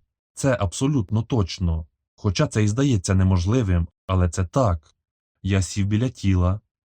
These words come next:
потім встав і прикрив його білим простирадлом. Потім знову сів. Що ж це все-таки?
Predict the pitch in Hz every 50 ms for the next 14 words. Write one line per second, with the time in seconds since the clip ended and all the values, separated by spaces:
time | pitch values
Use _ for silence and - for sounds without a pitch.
0 | _ - 101 98 90 117 127 123 - - - - 95 90 90 90 - - 87 -
1 | 98 95 - 110 123 127 117 101 92 90 90 87 98 131 131 110 95 92 85 92
2 | 92 87 - - 127 127 127 113 98 90 90 85 82 80 80 78 80 - _ _
3 | _ _ _ _ _ _ - 101 92 90 85 - 101 107 104 98 98 92 90 92
4 | 104 107 - - - 123 101 92 82 80 - _ _ _ _ _ _ _ _ _
5 | - - - - - 160 113 - - - 98 85 - - - - 80 - 87 -
6 | - 87 80 78 80